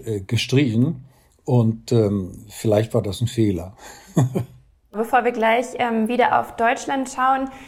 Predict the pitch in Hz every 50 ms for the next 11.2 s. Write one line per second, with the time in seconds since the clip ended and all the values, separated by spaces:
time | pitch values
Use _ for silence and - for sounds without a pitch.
0 | - - - - - 233 226 233 - - - 233 233 240 247 254 247 - 247 226
1 | 220 240 233 - 254 240 240 233 - - 233 226 214 214 - - - - - 254
2 | 269 277 269 - - - - - 233 226 - - - 226 220 214 214 214 220 220
3 | 214 226 226 233 - - - - - 220 220 220 220 226 220 208 - - - 247
4 | 247 247 - - - - 220 214 208 208 208 208 208 202 - 226 214 214 214 220
5 | 240 214 208 214 226 226 226 - - 233 220 220 - 220 226 - 226 233 - 233
6 | - - 214 214 214 208 202 196 202 - - 214 202 202 202 196 190 196 196 202
7 | 208 208 - - - 196 196 214 220 220 - - - 247 254 262 262 262 254 262
8 | 269 277 302 330 339 - - - - - - - 180 180 156 127 127 127 139 131
9 | 135 110 90 85 95 101 101 - - 120 110 110 104 101 98 95 101 101 98 92
10 | 92 92 92 95 98 98 98 107 104 117 117 113 - - 104 101 107 120 131 143
11 | 147 151 139 127